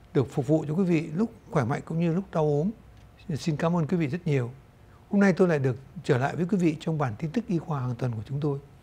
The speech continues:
Hôm nay, thưa quý vị, tôi mang cho quý vị toàn những tin vui không? Quý vị thích không? Toàn tin vui không? Không có tin gì buồn nữa. Tất cả,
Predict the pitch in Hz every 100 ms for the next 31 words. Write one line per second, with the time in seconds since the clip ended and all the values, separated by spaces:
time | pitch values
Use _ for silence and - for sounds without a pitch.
0 | - - - - - - 175 180 160 170
1 | 202 170 147 - - - - - 170 180
2 | 156 196 180 - 160 160 208 214 190 214
3 | 202 208 170 - - - - - - -
4 | 190 135 254 214 190 - - 196 190 226
5 | 226 208 185 214 214 226 220 170 143 151
6 | 143 143 190 - - - 349 - 175 139